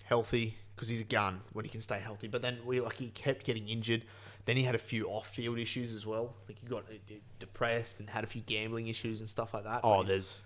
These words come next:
Speaker 2: the, the,
Speaker 1: rehab-
Speaker 2: the story behind that's pretty
Speaker 1: Yeah,
Speaker 2: cooked.
Speaker 1: it's, it's
Speaker 2: Um,
Speaker 1: no
Speaker 2: we're not,
Speaker 1: good.
Speaker 2: we're not talking about that.
Speaker 1: But, you know, we've had enough, uh,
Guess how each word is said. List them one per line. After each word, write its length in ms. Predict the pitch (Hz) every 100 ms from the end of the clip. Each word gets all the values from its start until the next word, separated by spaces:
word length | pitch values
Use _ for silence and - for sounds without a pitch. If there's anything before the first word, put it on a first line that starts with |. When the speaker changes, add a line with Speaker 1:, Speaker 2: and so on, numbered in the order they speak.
| -
Speaker 2:
the, 80 | -
the, 60 | 120 107
Speaker 1:
rehab- 240 | 113 104
Speaker 2:
the 60 | 127
story 300 | - 117 127
behind 220 | 113 90
that's 160 | 87 104
pretty 200 | 92 85
Speaker 1:
Yeah, 60 | -
Speaker 2:
cooked. 180 | 78
Speaker 1:
it's, 300 | - - -
it's 120 | 87 110
Speaker 2:
Um, 140 | 107
Speaker 1:
no 80 | 95 85
Speaker 2:
we're 80 |
not, 140 | 120 107
Speaker 1:
good. 20 |
Speaker 2:
we're 80 | 113
not 120 | 87
talking 160 | - 90
about 160 | -
that. 100 | 64
Speaker 1:
But, 180 | 107 98 - -
you 80 | 87
know, 80 | 87
we've 140 | 92
had 100 | 110
enough, 320 | 98 82 -
uh, 120 | 92